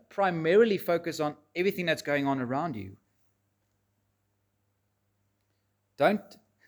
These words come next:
don't look at this light, momentary affliction. And Paul, remember, Paul is saying these words, right? And he was, like, shipwrecked,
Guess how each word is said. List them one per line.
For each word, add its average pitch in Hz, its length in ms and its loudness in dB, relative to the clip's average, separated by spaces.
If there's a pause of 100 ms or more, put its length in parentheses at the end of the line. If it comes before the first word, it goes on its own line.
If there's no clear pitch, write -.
(100)
don't 202 240 4
look 214 180 6
at 196 140 4
this 165 180 0
light, 151 500 2 (320)
momentary 139 840 -4
affliction. 110 460 -16 (1120)
And 156 240 0
Paul, 240 220 2
remember, 208 260 6
Paul 277 240 0
is 269 140 2
saying 143 260 6
these 127 180 -4
words, 117 200 -4
right? 151 180 2
And 147 80 -4
he 147 80 -4
was, 147 100 -2
like, 135 140 0
shipwrecked, 170 720 0